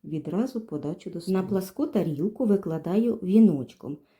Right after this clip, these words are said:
Зверху поливаю соусом теріякі. От без нього зовсім не той смак буде. Посипаю насінням кунжуту і відразу біжу з тарілкою до столу,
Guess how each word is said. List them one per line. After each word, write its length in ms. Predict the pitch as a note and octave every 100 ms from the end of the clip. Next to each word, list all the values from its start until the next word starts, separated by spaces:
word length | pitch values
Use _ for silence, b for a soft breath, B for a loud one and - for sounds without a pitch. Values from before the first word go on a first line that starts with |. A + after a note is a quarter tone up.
| b
Зверху 500 | D#3 D3 G3+ F4+ -
поливаю 640 | G3 E3 D#3 D3 G#3 B3+ D#3
соусом 640 | - D3+ A3 A#3 - D#3+
теріякі. 720 | D#3 E3 G3 D3 B2+ - - b b b
От 200 | - A#3
без 260 | F#3+ F3 -
нього 440 | F#3 D4+ C#4 E3+ -
зовсім 600 | C3 C3+ D#3 F3+ - D3
не 140 | C#3+
той 220 | C3+ C3+ C3
смак 360 | - C#3 C3
буде. 280 | C3+ C3 C3+ b b b
Посипаю 560 | - D3 C#3+ - C#4 C#4+
насінням 520 | D#3+ - D3 E3+ A3+
кунжуту 600 | A3+ E3 - B2+ - A#2+
і 120 | -
відразу 420 | C3+ D3 F#3+ C4+ E3
біжу 280 | C#3 D3+
з 80 | F#3
тарілкою 520 | - D3 D#3+ E3 D#3
до 140 | D3 C#3+
столу, 420 | - C#3+ C3+